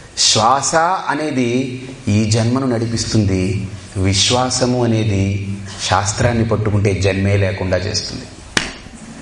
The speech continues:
ఈ జన్మను నడిపించాలంటే శ్వాస కావాలి, అసలు జన్మే లేకుండా చేసుకోవాలంటే శాస్త్రాల పట్ల విశ్వాస కావాలి.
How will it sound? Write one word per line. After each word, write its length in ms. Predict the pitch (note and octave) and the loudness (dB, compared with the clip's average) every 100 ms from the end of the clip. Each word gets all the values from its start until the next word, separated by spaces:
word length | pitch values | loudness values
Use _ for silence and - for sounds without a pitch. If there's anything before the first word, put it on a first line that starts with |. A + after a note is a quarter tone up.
| - - - | -16 -6 -2
ఈ 40 | F#2 | 2
జన్మను 360 | G#2+ A#2+ C#3 | 2 2 0
నడిపించాలంటే 800 | B2 B2 C#3 E3 F3 E3 D#3+ D#3+ | 0 0 0 0 2 2 0 -2
శ్వాస 340 | C#3+ C3 C3+ | 0 0 0
కావాలి, 800 | C3 C3 B2+ B2 G#2+ G2 F#2+ - - - - - | 0 2 2 2 0 -2 -4 -6 -10 -12 -4 0
అసలు 240 | F#2+ A2 | 2 2
జన్మే 440 | F#2+ G#2 G#2 A#2 B2 | 2 2 2 2 2
లేకుండా 380 | B2 A2+ A#2 | 0 0 0
చేసుకోవాలంటే 720 | A2+ G#2+ G#2 - G#2 G2+ G#2 A2+ | 0 -2 -2 2 2 2 0 0
శాస్త్రాల 500 | G2+ G2 - A#2 G#2+ | 0 0 2 2 2
పట్ల 540 | G#2 - A2+ E3+ - - - - G2+ | 0 0 2 2 -2 -10 -14 -8 0
విశ్వాస 1000 | G2+ - - A2+ G#2 C3+ E3 - E3 - | 2 4 2 4 4 4 0 -4 -4 -2
కావాలి. 460 | G#2+ - A#2 G#2+ | -2 -2 -4 -8